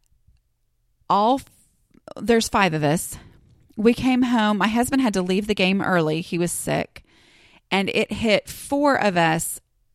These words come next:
in the middle of the night. And it was so bad. We all, I mean, it was, it was so, it was a stomach virus.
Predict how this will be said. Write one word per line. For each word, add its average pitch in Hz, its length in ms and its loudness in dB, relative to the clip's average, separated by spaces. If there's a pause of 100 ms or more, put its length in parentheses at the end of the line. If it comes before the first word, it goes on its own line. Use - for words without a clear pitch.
(100)
in 208 100 0
the 196 80 0
middle 180 180 2
of 175 80 -2
the 175 80 -2
night. - 440 -4 (1000)
And 180 540 4
it 202 180 -2
was 185 220 0
so 202 500 0
bad. 170 580 0 (580)
We 214 340 0
all, 180 540 0 (100)
I 220 60 0
mean, 220 100 0
it 180 80 -2
was, 196 220 0
it 226 80 -2
was 185 160 -2
so, 196 800 -2
it - 40 -8
was 185 120 -8
a 196 60 -10
stomach 170 340 -4
virus. 135 500 -8